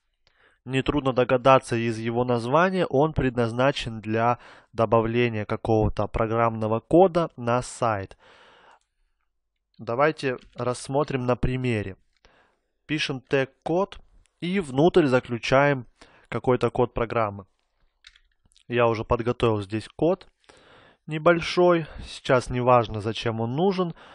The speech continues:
Э, нам главное посмотреть, как работает данный тег. Давайте нажмем «Сохранить» и посмотрим на результат. Э, мы видим первое, что бросается нам в глаза, все у нас в одну строку. Э,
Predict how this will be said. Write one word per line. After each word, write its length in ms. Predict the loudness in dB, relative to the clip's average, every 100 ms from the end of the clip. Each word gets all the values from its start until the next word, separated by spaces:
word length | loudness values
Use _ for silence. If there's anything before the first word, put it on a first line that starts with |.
| -20 _ _ -14
Э, 260 | -10 -8 -10
нам 300 | 0 2 2
главное 400 | 4 6 6 2
посмотреть, 540 | 0 -2 -4 0 0 0
как 180 | -2
работает 480 | -2 0 0 -2 -4
данный 340 | -4 -2 -4 -8
тег. 380 | -8 -12 -14 -20 -20 _
Давайте 440 | -2 4 4 2 -2
нажмем 360 | -4 -4 -4
«Сохранить» 720 | -2 -4 0 -2 -2 -6 -8 -6
и 160 | -4
посмотрим 580 | -2 -2 0 0 0 -2
на 140 | -2 -2
результат. 680 | -2 -4 -6 -10 -12 -14 -20 _ -20 _ _ -20 -20 -20 -20 -20 _ -20 -20 -20 _ _ _ _ _
Э, 320 | -8 -6 -6 -8
мы 180 | -2 0
видим 460 | 2 0 0 -4 -4 -4
первое, 480 | 2 4 6 4 2
что 180 | 0 2
бросается 440 | 2 2 -2 0
нам 160 | -4 -2
в 60 |
глаза, 600 | 2 2 6 6 6 2 -6 _
все 280 | -6 4 6
у 160 | 6
нас 240 | 4 -2 -2
в 100 | -2
одну 300 | -2 -2 -4
строку. 640 | -4 -4 -2 -2 -4 -8 -10 _ -20 -20 -20 -20 -20 -12
Э, 240 | -10 -10